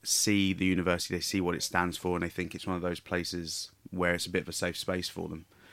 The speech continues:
And I guess that with regards to the occupation, the, the kickoff was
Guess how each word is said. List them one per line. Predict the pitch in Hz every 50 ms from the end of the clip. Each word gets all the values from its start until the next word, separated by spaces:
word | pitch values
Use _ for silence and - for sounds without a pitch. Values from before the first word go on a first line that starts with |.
| - - - - - - - - _ _
And | 101 104 101
I |
guess | 95 - 113 107 - -
that | - - 104 95 95 95 - - _ - - - _ _ _ _ _ _ _ _ _ _ _
with | 65 87 101 104 98 - -
regards | 101 - 101 95 92 87 -
to | -
the | 90 87
occupation, | - - - - 98 - 123 135 147 147 - - 104 101 101 101 98 - _ _ _ - - _ _ _
the, | - 117 110
the | - - 104
kickoff | - - 143 135 - 110 101 98 - -
was | - 95 95 95 95 95 -